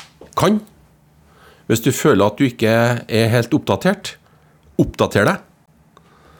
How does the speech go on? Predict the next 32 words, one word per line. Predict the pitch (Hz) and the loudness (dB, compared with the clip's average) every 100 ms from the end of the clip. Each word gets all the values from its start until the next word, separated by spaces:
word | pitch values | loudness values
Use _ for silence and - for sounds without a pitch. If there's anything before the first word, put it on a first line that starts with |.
| - - _ | -20 -20 _
Og | 123 - | 0 2
utnytt | 147 107 - 120 110 | 2 2 2 -6 -2
potensialet | - - 90 - 82 90 113 | -2 -2 -2 -2 -2 -2 0
i | 127 | -2
det | 117 113 | 0 0
som | 110 131 | 0 -2
er, | 127 160 185 - | 0 0 0 -8
i | _ 131 | _ -8
stedet | 120 104 90 | -4 -2 -2
for | 87 127 120 | -2 -2 -2
å | 127 | -4
sutre | 117 131 - 101 | -4 -6 -2 -2
over | 98 92 | 0 0
det | 95 98 | -2 -2
som | - 101 101 - _ _ _ | -2 -2 -2 -8 _ _ _
per | - 107 98 98 | -4 0 0 2
nå | 101 98 110 _ | 0 -2 -8 _
ikke | - - - - | -8 -6 -6 -6
er. | - - _ _ - - _ _ _ _ _ | -8 -10 _ _ -20 -20 _ _ _ _ _
Og | 110 113 113 113 117 117 | 0 4 4 4 4 4
gjør | 123 117 104 | 4 4 4
vi | 131 | 2
det | 135 | 2
som | 135 143 | 2 2
bransje, | 143 156 175 220 - - _ _ _ _ - | 2 2 2 0 -2 -18 _ _ _ _ -4
da | 95 92 104 110 110 110 107 107 | 0 2 2 2 2 0 0 -2
kommer | 107 113 82 | -2 -4 -4
vi | 80 90 | -4 -2
gjennom | 101 90 78 87 | -2 -4 -4 -4
det | 90 | -4
her | 98 113 | -2 -2
med | 123 101 101 101 101 | 0 -2 -2 -2 -4